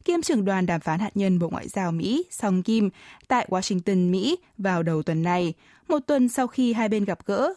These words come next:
và thỏa thuận về việc viện trợ nhân đạo cho miền Bắc tại Seoul vào ngày hai mươi ba tháng tám. Trong cuộc gặp mới nhất, quan chức hạt nhân Hàn Mỹ đã một lần nữa đề cập đến vấn đề viện trợ nhân đạo và cho biết sẽ chờ phản hồi của Bình Nhưỡng. Hai bên cũng tái khẳng định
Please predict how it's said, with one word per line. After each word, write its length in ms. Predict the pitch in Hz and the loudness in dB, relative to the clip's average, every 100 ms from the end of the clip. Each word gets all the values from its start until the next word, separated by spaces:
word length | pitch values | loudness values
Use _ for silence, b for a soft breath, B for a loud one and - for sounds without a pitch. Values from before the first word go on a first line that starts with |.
| - | -2
và 140 | 240 | -2
thỏa 180 | 226 190 | 0 -2
thuận 240 | 185 208 - | 0 -2 -2
về 280 | 175 185 170 | -2 0 0
việc 180 | 170 | -2
viện 160 | - - | -2 -6
trợ 180 | - 202 | -6 -4
nhân 180 | 185 175 | -2 -2
đạo 160 | 180 - | -2 -2
cho 140 | 208 | -2
miền 180 | 185 151 | -2 0
Bắc 260 | 190 277 - | -2 -2 -2
tại 160 | - - | -4 -4
Seoul 540 | - 185 190 196 175 | -4 0 2 2 2
vào 200 | 170 151 | -2 -4
ngày 220 | 160 151 | -2 -4
hai 140 | 165 185 | -2 -2
mươi 120 | 180 | 0
ba 260 | 185 175 | 0 -2
tháng 180 | 156 156 | -2 -6
tám. 420 | - 151 156 208 392 b b b b b | -4 -2 0 0 -2 b b b b b
Trong 180 | - 190 | -4 -2
cuộc 160 | 170 151 | -2 -2
gặp 140 | 156 | -4
mới 140 | 170 147 | -4 -2
nhất, 240 | 190 277 B B B - | 0 -2 B B B -2
quan 160 | 339 | -2
chức 180 | 339 415 | 0 0
hạt 140 | 359 233 | 0 0
nhân 200 | 247 220 | 2 2
Hàn 260 | 220 170 | 0 0
Mỹ 200 | 180 240 | 0 0
đã 100 | 302 | 2
một 180 | 302 240 | 2 2
lần 200 | 185 170 | 0 0
nữa 180 | 170 269 | 0 0
đề 160 | 226 | 0
cập 220 | 175 196 - | 0 -2 0
đến 160 | 156 | 0
vấn 180 | 147 156 | 0 0
đề 180 | 220 175 | 0 2
viện 180 | 185 - | 0 -2
trợ 120 | - | -4
nhân 220 | 185 180 | -2 0
đạo 240 | 202 202 - B B - | 2 2 -2 B B -2
và 160 | 330 277 | 0 2
cho 160 | 285 | 0
biết 200 | 285 320 | 0 0
sẽ 160 | - 320 | -2 -2
chờ 220 | 285 220 | 0 0
phản 180 | 180 156 | 0 0
hồi 240 | 170 160 | 0 0
của 140 | 151 151 | -2 -4
Bình 180 | 151 | -2
Nhưỡng. 340 | 156 175 233 370 b b b b b | -2 0 0 -2 b b b b b
Hai 140 | 190 180 | -2 2
bên 240 | 185 170 | 2 2
cũng 200 | 165 262 | 2 0
tái 140 | 214 185 | 0 0
khẳng 220 | 214 190 | 0 0
định 140 | 233 | 0